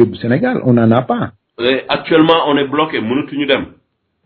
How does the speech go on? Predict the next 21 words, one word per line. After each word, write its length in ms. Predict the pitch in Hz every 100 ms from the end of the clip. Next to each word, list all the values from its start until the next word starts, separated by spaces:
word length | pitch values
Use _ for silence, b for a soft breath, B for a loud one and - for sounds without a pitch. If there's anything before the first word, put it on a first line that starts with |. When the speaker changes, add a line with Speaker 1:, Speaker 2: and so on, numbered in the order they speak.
| _ _ -
Speaker 1:
Ñun 180 | 170 160
actuellement 580 | 156 160 147 117 123 131
Speaker 2:
Ni 180 | 156 233
boo 140 | 226 160
Speaker 1:
nii, 80 |
Speaker 2:
xoolee, 420 | 127 120 143 139 127
boo 100 | -
Speaker 1:
risque 240 | 139 139 -
Speaker 2:
xoolee 420 | 139 165 143 127
Speaker 1:
boobu, 140 | -
risque 240 | 175 - 170
boobu 180 | 190 214
la 80 | 220
ñuy 160 | 220
courir. 380 | 220 240 240 170 - _ _ _ _ -
Speaker 2:
Boo 180 | 113 113
xoolee, 680 | 127 147 147 135 131 - _
Pape, 240 | - 123 113 _ _ _ _
ñetti 360 | 101 113 - 131
fan 220 | 143 123
yi, 320 | 117 113 -